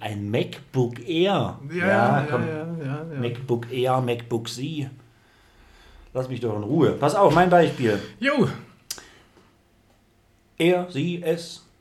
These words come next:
Speaker 1: ich, du, wir, ihr, sie, ist eine zehn von zehn, aber verbietet dir von Anfang an, jemals wieder aufs Full Force Festival zu fahren.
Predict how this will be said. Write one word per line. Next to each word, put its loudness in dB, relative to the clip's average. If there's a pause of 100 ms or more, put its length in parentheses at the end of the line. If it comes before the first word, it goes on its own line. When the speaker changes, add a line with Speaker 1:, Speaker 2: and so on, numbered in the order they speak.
(160)
Speaker 1:
ich, -6
du, -4 (100)
wir, 0
ihr, -2 (300)
sie, -6 (280)
ist -2
eine 2
zehn 2
von -2
zehn, -4 (960)
aber 2
verbietet -2
dir -2
von -2
Anfang -2
an, -4 (1300)
jemals 0
wieder -2
aufs -8
Full 0
Force -2
Festival -6
zu -12
fahren. -8